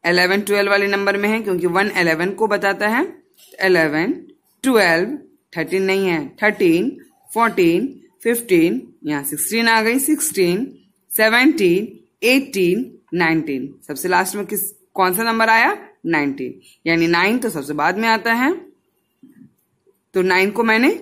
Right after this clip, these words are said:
सर्कल कर दिया, यानी कि ये क्या हो गया? लार्जेस्ट नंबर। तो सबसे पहले ट्वेल्व से बोले हो तो ये क्या हो गया? स्मॉलेस्ट नंबर।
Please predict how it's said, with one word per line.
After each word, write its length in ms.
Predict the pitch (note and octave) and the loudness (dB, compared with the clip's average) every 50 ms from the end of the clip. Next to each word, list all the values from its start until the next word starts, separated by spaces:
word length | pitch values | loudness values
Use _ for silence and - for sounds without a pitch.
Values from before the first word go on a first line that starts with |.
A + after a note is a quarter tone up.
| - - _ _ _ _ _ - | -10 -20 _ _ _ _ _ -10
सर्कल 360 | - - F3 C#3+ - D#3 D#3 C#3+ | -6 -4 -4 -4 -4 -4 -6 -4
कर 160 | - D3 C3 | -4 -6 -8
दिया, 340 | - - C3+ C3+ B2 B2 - - | -6 -6 -6 -6 -8 -8 -8 -6
यानी 240 | D3+ D#3+ E3 E3+ F3+ | -4 -2 -2 -2 -4
कि 120 | F#3 G3+ | -4 -2
ये 160 | F#3+ G3 G3 | 2 2 2
क्या 200 | F#3+ G3 A3+ A3 | 2 2 2 2
हो 120 | A3+ A3+ A3+ | 2 2 2
गया? 200 | A3+ B3+ C#4 D4 | 2 2 4 4
लार्जेस्ट 580 | C#4 G3 E3+ D3+ C#3 C3+ C#3 D3 C#3 - - | 2 2 2 0 0 -2 -4 -6 -8 -6 -6
नंबर। 260 | C#3 C3 B2+ B2+ C3 C3+ - - _ _ _ _ _ _ _ _ - | -6 -6 -6 -6 -8 -12 -14 -18 _ _ _ _ _ _ _ _ -2
तो 260 | F3+ G#3 D4+ D4 - E3+ | 2 2 2 2 0 -4
सबसे 260 | - D3+ C3 F3 F#3 | -6 -6 -4 -4 -4
पहले 280 | F3+ F3 F3 F3+ F#3+ | 0 0 0 0 0
ट्वेल्व 360 | F#3+ F3+ F3+ F3 F3 F#3+ A3 A3 | -2 -2 -2 0 2 2 2 2
से 100 | - B3 | 0 0
बोले 260 | A3 A3+ A#3 A#3 A#3 | 0 2 2 4 4
हो 140 | A#3 B3 C4 | 4 4 2
तो 100 | B3+ A#3+ | 0 0
ये 180 | G3+ F#3 F3+ F3+ | 2 2 2 2
क्या 180 | F3+ G3 G3 | 2 2 4
हो 120 | G3+ G3+ G#3+ | 4 4 4
गया? 140 | A#3 A#3+ C4 | 4 2 2
स्मॉलेस्ट 540 | - - F3 C3+ C3 C#3 C#3+ C#3 - - C3 | 0 0 -2 0 0 -2 -2 -4 -6 -8 -8
नंबर। 280 | B2 A#2+ A#2 A#2+ A#2 | -8 -8 -8 -10 -12